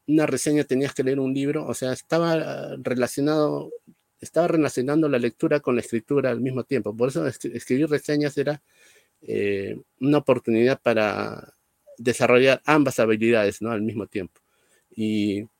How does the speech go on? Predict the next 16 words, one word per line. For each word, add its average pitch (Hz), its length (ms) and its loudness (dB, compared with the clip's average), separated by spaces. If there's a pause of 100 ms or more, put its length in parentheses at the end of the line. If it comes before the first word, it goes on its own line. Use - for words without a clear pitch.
(840)
entonces, 139 420 0
eh, 101 300 -12
se - 320 -6
promovía 123 540 2
la 151 80 4
lectura 160 540 0
y 120 140 -6
se - 120 -16
promovía 117 340 0
la 113 80 -2
escritura 117 420 -2
al 113 40 -2
mismo 120 220 -2
tiempo, 123 420 -6
escribiendo 104 500 -4
reseñas. 95 460 -4